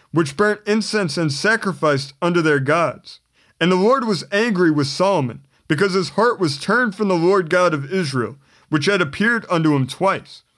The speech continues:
and had commanded him concerning this thing, that he should not go after other gods,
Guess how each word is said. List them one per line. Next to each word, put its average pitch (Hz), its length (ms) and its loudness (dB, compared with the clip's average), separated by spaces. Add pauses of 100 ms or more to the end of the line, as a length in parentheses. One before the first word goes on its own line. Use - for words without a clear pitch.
(280)
and 175 100 2
had 190 160 0
commanded 208 500 0
him 156 140 0
concerning 208 640 0
this 143 220 0
thing, 156 360 -2 (400)
that 160 120 2
he 170 80 0
should 190 200 0
not 220 280 0
go 214 180 2
after 185 480 0
other 160 200 0
gods, 151 560 -2